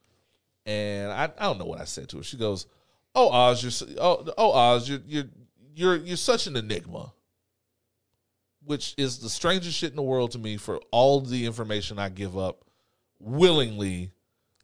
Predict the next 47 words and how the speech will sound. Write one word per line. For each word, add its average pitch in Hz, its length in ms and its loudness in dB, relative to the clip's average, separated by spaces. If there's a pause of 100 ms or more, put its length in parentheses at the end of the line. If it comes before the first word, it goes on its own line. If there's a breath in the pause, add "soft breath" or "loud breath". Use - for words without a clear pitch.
(160)
uh, 98 600 2
<laughs> - 180 -6
on 131 180 2
this 117 120 -4
podcast 101 800 2
and 104 180 -4
in 98 120 -8
real 87 160 -8
life. - 340 -12 (760)
Um, 101 640 0 (480)
I've 165 220 0
had, 139 320 0 (160)
I've 175 160 2
had 170 160 0
a 117 60 2
woman 101 260 -8
call 101 200 -6
me 92 100 -12
mysterious 87 500 -10
before, - 340 -12
and 95 80 -6
I 104 40 -6
thought 90 200 -6
it 90 40 -10
was 85 120 -12
the 87 80 -18
dumbest 82 340 -14
shit 82 100 -14
I 80 80 -10
had 76 100 -12
ever - 180 -14
heard. 64 300 -14 (720)
And 101 540 -4 (220)
my 120 160 -4
sister 156 280 -6
Latanza 165 480 -8
was 156 140 -8
like, 180 120 -6
"Well, 226 120 -10
why 330 120 -10
don't 339 180 -12
you - 60 -6
ask 320 300 -8
her 320 220 -12 (140)
what 339 160 -16
she 359 160 -8 (100)
meant? 254 140 -8